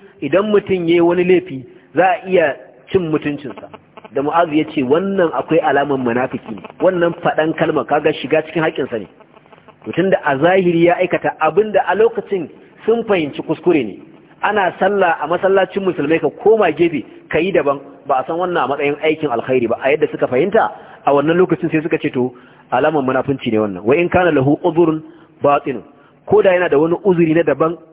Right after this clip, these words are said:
litanfiri an fi'li zalika. Dan a tsoratar da mutane daga yin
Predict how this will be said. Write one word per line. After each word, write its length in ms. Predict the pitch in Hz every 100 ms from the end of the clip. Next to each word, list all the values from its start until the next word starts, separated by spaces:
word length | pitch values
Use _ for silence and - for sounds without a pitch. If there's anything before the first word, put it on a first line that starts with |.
| - _ -
litanfiri 760 | 143 - 160 147 - 202 196 -
an 140 | 165
fi'li 260 | 156 170 143
zalika. 340 | 123 120 107 - _ _ _ 120
Dan 200 | 180 202 185
a 100 | 156
tsoratar 500 | - 185 190 185 202 160
da 100 | 160
mutane 440 | 175 175 151 160
daga 200 | 151 131 135
yin 260 | 175 156